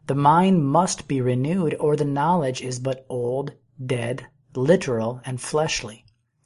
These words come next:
The fleshly understanding seeks to comprehend and receive knowledge, but can never know or receive what is spiritual. Truly,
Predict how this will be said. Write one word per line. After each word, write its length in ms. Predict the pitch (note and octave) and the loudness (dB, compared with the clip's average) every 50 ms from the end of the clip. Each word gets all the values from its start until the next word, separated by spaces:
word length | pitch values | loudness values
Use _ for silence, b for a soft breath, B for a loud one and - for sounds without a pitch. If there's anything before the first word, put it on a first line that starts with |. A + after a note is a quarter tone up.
| B B B B B B B B | B B B B B B B B
The 60 | C#3+ | -8
fleshly 640 | - - - - E3 E3+ E3+ - - - F3+ F3 | -8 -4 -2 0 2 2 2 0 -2 -4 -4 -4
understanding 840 | D#3+ D3 C#3 C3+ - - - - - G#3 A3+ A#3 G3+ D#3+ - B2 B2+ | -4 -6 -6 -4 -2 -2 -2 -4 -4 -6 -6 -6 -6 -6 -6 -6 -4
seeks 420 | B2+ - - - - C#3+ C3+ - - | -2 0 0 0 0 -2 -4 -6 -6
to 120 | - - D#3+ | -4 -4 -4
comprehend 720 | - C3+ C3 C3 - D3+ C#3+ G#2 G#2+ A2 G#2+ A2 B2 - B B B B | -2 -2 -4 -4 -4 -6 -8 -6 -6 -4 -4 -4 -6 -6 B B B B
and 160 | - C#3 C3+ | -6 -4 -2
receive 460 | C#3+ D3+ D3+ - - C3 A#2+ A#2+ A2+ | -2 0 0 0 -2 -2 -4 -4 -4
knowledge, 640 | B2+ C3 C3+ C#3+ D3 C#3+ B2 G#2+ G#2 - - - _ _ _ _ _ _ _ _ - | -2 0 2 4 4 2 2 -2 -6 -8 -10 -12 _ _ _ _ _ _ _ _ -2
but 120 | D#3+ D#3 | -2 0
can 140 | - D#3 C#3 | 0 0 0
never 220 | C#3+ C#3+ D3 D#3 | 0 0 2 2
know 400 | D3+ C#3+ C#3+ D3 D#3+ E3+ E3+ D#3 | 0 0 2 2 2 4 4 2
or 260 | C#3 - D#3 D#3 D#3+ E3 | 2 2 2 4 4 4
receive 600 | E3 - - - - - G#3+ A3 G3 D3+ C#3 A#2+ | 2 0 0 0 -2 -2 -2 -4 -4 -4 -4 -4
what 160 | B2 B2 B2 | -4 -4 -4
is 100 | B2 A#2+ | -2 -2
spiritual. 720 | - - - - - D3 C#3+ C3+ B2+ - - - G2+ G#2 - _ _ _ _ _ - _ _ _ _ _ _ _ _ _ _ _ _ _ - | -4 -4 -4 -4 -4 -4 -4 -4 -4 -6 -8 -10 -12 -14 -18 _ _ _ _ _ -20 _ _ _ _ _ _ _ _ _ _ _ _ _ -10
Truly, 560 | - - D#3+ D#3 D3 C3+ A#2+ A#2 A2 A2 _ | -2 2 2 4 4 2 0 -4 -8 -12 _